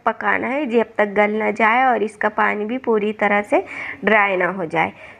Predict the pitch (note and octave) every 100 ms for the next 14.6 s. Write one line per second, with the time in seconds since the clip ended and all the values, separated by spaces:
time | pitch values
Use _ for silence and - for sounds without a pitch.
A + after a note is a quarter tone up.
0 | - A3 B3 A#3 G#3+ G3+ A#3 A#3+ A3+ A3+
1 | C4 F4+ - - - - A3 A3+ - -
2 | A3 A3 F#4 G#4 _ A#3 A3 G#3 G#3+ G#3+
3 | G#3 G#3 G3+ G3+ F#3+ G3 - G#3 B3 G4+
4 | - - - - - - A#3 G#3 - -
5 | E3+ G#3+ - - - _ - - - -
6 | - - A3+ A#3+ G#3 G3+ A#3 G#3+ A3+ -
7 | G3+ G#3+ A3 G#3+ A3+ G#3+ A3+ G#3+ G3+ A#3
8 | A#3 B3+ B3+ A3 A3 A3+ A#3 A3+ A3 A3
9 | B3 - C#4 A#3 A3+ G#3+ G3+ G3+ G#3 A3
10 | A3+ B3+ C#4 C#4+ A3 - G#3+ A3 G#3+ G#3+
11 | A3 A#3 G#3 G#3 G3 G3+ A#3+ C#4+ A3+ G#3
12 | G#3 G#3+ B3+ - - - - _ _ _
13 | _ - - - _ - - - - -
14 | A3 A#3+ C4+ A3+ A3+ D4